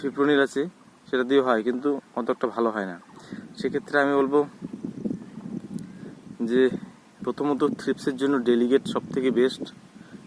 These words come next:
এখনও অবধি। তারপরে আপনার ওই সিমোডিসও খুব ভালো কাজ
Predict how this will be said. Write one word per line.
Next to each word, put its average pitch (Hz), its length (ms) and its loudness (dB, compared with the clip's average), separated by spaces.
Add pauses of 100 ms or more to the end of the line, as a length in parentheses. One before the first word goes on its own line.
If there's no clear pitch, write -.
(120)
এখনও 127 220 -2
অবধি। 127 260 -2 (1200)
তারপরে 120 400 4 (480)
আপনার 110 360 0
ওই 110 80 4 (180)
সিমোডিসও 139 560 2
খুব 135 100 2 (100)
ভালো 123 160 2
কাজ 127 180 2